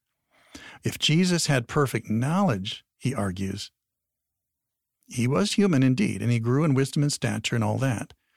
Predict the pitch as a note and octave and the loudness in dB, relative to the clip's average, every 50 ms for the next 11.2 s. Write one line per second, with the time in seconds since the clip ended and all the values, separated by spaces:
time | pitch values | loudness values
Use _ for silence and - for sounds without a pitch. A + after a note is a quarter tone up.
0 | _ _ _ _ _ - - _ B2+ C3+ C3+ C#3+ F3 G3+ G3 - - F3 F3+ E3+ | _ _ _ _ _ -20 -4 _ -2 2 4 4 4 4 2 2 2 2 2 2
1 | D#3+ - - - - - - - _ _ _ _ _ _ _ _ _ _ _ _ | 2 0 -2 -4 -6 -6 -8 -12 _ _ _ _ _ _ _ _ _ _ _ _
2 | - A#2+ A#2 - - - D#3 F#3 E3+ - - F3+ F3+ D#3+ B2 - - C3 D#3+ - | -4 -4 -4 -2 -2 0 0 0 -2 -2 0 2 2 2 0 -2 -2 -4 -2 -2
3 | - E3 D3+ C#3 C3+ C3+ C3 A#2 A2+ A2 B2 - - - - C#3 D3 D3+ D3 C3+ | 0 0 0 2 2 2 0 0 0 -2 -4 -2 -2 0 2 2 2 2 2 0
4 | - - C3 A#2 G2+ - - B2 A2+ - - - D3 D#3+ F3 - D#3 D#3 D3+ C#3 | 0 0 -2 -2 -2 -2 -2 -4 -2 -2 -2 0 0 0 0 0 0 0 0 -2
5 | - - B2 A#2+ A2 - - - C#3 B2 B2 - B2 B2 B2 B2+ B2 B2+ B2 A#2+ | -2 -4 -6 -6 -6 -6 -4 -2 -2 -2 0 0 0 0 0 0 0 0 0 -2
6 | A#2 - - - A#2 A2 - - A2 - - B2 A#2 A2+ A2 A2+ - - - - | -2 -2 -4 -4 -2 -2 -2 -2 -4 -4 -2 -2 -2 -2 -2 -4 -6 -12 -20 -20
7 | - _ _ B2 B2 A2+ A2 A2+ - - _ _ _ _ D#4 B3+ E3 B2+ B2 A#2 | -20 _ _ -2 0 2 0 0 -2 -6 _ _ _ _ -10 -4 -2 0 2 2
8 | A#2 A2+ - C3 - A#2+ A#2 A2+ - - C3 B2+ C3 B2 - - C#3 A#2+ A2 A2 | 0 -2 -4 -6 -8 -6 -4 -4 -4 -4 -6 -4 -4 -4 -2 0 0 0 0 0
9 | A2+ G#2 G#2+ - - - G#2 G#2 G#2 - - A#2 A#2 - - A#2 - _ _ _ | -2 -2 -2 -4 -4 -4 -4 -6 -6 -4 -4 -4 -4 -6 -8 -12 -18 _ _ _
10 | - A#2 A2+ A#2 A#2 A2 A2 G#2+ - _ _ _ _ _ _ - B2 A#2 A2+ A2 | -4 -2 0 0 0 0 -2 -4 -6 _ _ _ _ _ _ -2 0 0 2 0
11 | A2 A#2+ F3 C#4+ | -2 -4 -6 -10